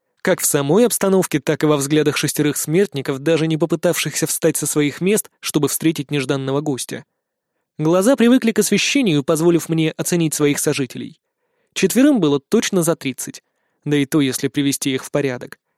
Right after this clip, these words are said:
Внешне они походили на немытых крестьян, полгода не вылезавших с полей. Заросшие, грязные и оборванные, страх да и только. Двух других можно было бы назвать молодыми, если сравнивать их с первой четверкой.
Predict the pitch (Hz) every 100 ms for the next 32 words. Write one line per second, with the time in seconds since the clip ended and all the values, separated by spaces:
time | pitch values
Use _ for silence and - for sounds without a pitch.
0 | _ _ _ _ 156 226 277 - 160 175
1 | 220 160 156 151 190 151 147 160 165 -
2 | 160 - - 180 135 131 - _ - 170
3 | 143 147 165 131 135 131 135 - 131 -
4 | 135 123 - - _ _ _ _ _ 143
5 | 240 226 202 - 185 175 135 143 220 185
6 | 156 143 - 143 127 127 170 165 143 135
7 | 127 - _ _ _ - - 226 - 147
8 | 180 226 131 - - - _ _ _ _
9 | _ - 233 277 202 196 247 - 175 170
10 | 180 180 175 175 170 160 180 165 165 160
11 | 247 190 117 135 _ - 156 - 135 151
12 | 135 139 139 151 - 151 139 139 175 165
13 | 131 123 - -